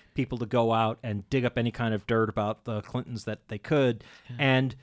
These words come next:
Speaker 1: just make stuff up. I mean, there, there, there
Speaker 2: It
Speaker 1: were these videotapes that sold really well in right-wing circles about, like, the Clinton killings or something like that. And it's,
Speaker 2: Yeah.
Speaker 1: like, sort of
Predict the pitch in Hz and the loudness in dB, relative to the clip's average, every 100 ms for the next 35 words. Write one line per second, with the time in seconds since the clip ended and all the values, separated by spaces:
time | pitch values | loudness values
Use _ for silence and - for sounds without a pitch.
0 | _ _ - 240 - 131 - 214 208 294 | _ _ -4 -4 2 0 2 0 2 0
1 | 120 131 135 156 156 180 165 202 208 190 | 0 0 0 2 4 4 6 8 8 6
2 | 196 143 208 254 - 165 135 - 131 - | 2 4 6 4 4 2 2 0 -2 2
3 | 135 131 120 - - - 139 208 233 214 | 4 4 2 -6 -14 4 6 8 6 6
4 | 233 254 131 127 - 131 113 156 160 127 | 8 8 6 4 2 0 0 0 0 -4
5 | 104 101 113 113 113 110 - - 147 156 | -4 -2 0 0 -4 -4 -4 -2 0 0
6 | 135 127 120 - _ - 147 135 110 98 | 0 0 -2 -4 _ -2 0 2 -2 -6
7 | - - 104 95 - 90 92 107 131 117 | -8 -8 -6 -6 -8 -8 -8 -6 -4 -4
8 | 135 117 | -2 -2